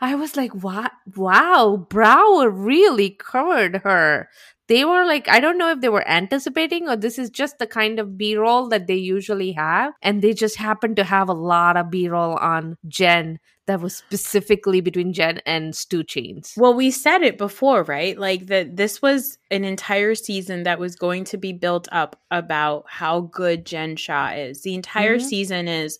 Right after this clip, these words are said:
Speaker 2: every episode is all about Jen being like, "I'm building up my relationship with my children who, like, clearly can't stand her." And even in this meeting with, like, Stu, she's like, "It's so good what I learned in therapy.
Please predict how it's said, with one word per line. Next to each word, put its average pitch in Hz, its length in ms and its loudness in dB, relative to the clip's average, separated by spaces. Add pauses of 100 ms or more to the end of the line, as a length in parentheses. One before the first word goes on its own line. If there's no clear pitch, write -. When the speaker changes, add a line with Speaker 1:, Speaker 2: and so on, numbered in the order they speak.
Speaker 2:
every 262 420 2
episode 208 580 0
is 185 140 -4
all 185 200 2
about 170 340 -2
Jen 170 400 -4
being 170 340 -8
like, 156 320 -10 (460)
"I'm 226 220 0
building 214 340 -2
up 180 120 -6
my 190 80 -6
relationship 214 720 -2
with 180 180 -8
my 202 140 -4
children 208 560 0
who, 208 180 -4
like, 202 300 -2
clearly 240 720 -2
can't 165 340 -8
stand 147 380 -10
her." 139 260 -10 (400)
And 214 100 -6
even 254 280 0
in 285 100 2
this 247 220 0
meeting 190 400 -4
with, 170 180 -4
like, 170 220 -2
Stu, 196 580 -4
she's 196 340 -6
like, 175 320 -4 (220)
"It's 254 240 -2
so 294 240 4
good 262 600 2 (180)
what 233 320 0
I 254 160 4
learned 247 320 2
in 247 160 -2
therapy. 247 720 0